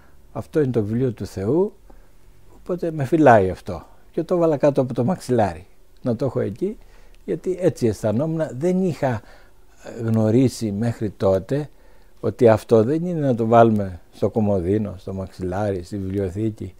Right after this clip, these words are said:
ή στο τραπέζι μας, αλλά είναι αυτό που πρέπει να τρώμε καθημερινά για να ζήσουμε και να γνωρίσουμε την αγάπη του Θεού.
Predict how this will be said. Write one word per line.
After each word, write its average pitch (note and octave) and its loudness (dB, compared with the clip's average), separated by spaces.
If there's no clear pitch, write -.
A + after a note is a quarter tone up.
ή A#2+ 4
στο - -6
τραπέζι F#2+ 0
μας, G#2 -8
αλλά B2+ -2
είναι E3+ -8
αυτό - -2
που D3 -10
πρέπει D#3 -4
να B2+ -2
τρώμε D3+ -2
καθημερινά A#2 -4
για D#3 -6
να A#2+ -2
ζήσουμε C#3+ -4
και G3+ -14
να F3 -12
γνωρίσουμε F#3+ -10
την D3+ -14
αγάπη D3+ -8
του A#2 -16
Θεού. G2+ -6